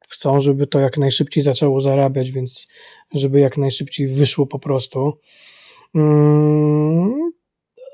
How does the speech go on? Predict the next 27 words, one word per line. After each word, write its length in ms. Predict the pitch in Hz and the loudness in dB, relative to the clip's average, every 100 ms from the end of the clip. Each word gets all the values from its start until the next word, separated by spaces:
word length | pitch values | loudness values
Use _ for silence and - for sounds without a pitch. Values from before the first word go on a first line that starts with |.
| - | 0
zobaczymy, 520 | 294 262 - 135 127 | 4 6 6 4 2
no. 220 | 131 139 143 _ | -2 -4 -6 _
Plany 280 | 196 220 214 | 6 6 6
są 200 | 202 196 | 6 4
dosyć 320 | 190 196 185 | 4 2 4
ambitne 760 | 165 156 185 180 175 160 156 | 4 4 2 4 6 6 6
i 220 | 147 143 139 | 4 4 2
myślę, 440 | 139 139 - 139 | 0 -2 -2 0
że 280 | 131 127 120 - _ _ _ _ _ _ _ _ _ _ _ _ _ _ - | 0 -2 -4 -10 _ _ _ _ _ _ _ _ _ _ _ _ _ _ -2
myślę, 400 | 151 147 131 120 | 0 0 -4 -6
że, 120 | 123 | -4
no 80 | 127 | -2
może 220 | 147 175 | 4 8
nie 100 | 196 | 8
myślę, 320 | 208 - 151 | 8 6 2
ale 200 | 139 139 | 2 4
miejmy 280 | 147 180 180 | 8 10 10
nadzieję, 400 | 170 160 165 165 | 8 8 8 8
że 120 | 151 | 4
faktycznie, 580 | 147 143 156 - 151 143 - - - - - | 0 -2 -2 -2 -2 -2 -6 -20 -20 -20 0
e, 320 | 156 143 143 160 | 4 6 6 4
oni, 580 | - 160 156 156 156 156 | 4 6 6 6 6 4
e, 360 | 151 147 147 147 | 4 6 4 4
to 420 | 147 147 143 139 | 4 6 6 4
tak 200 | - 139 | 0 -2
<laughs> 0 | |
zrealizują, 840 | 139 135 175 147 147 143 135 131 | 0 2 4 6 4 4 4 4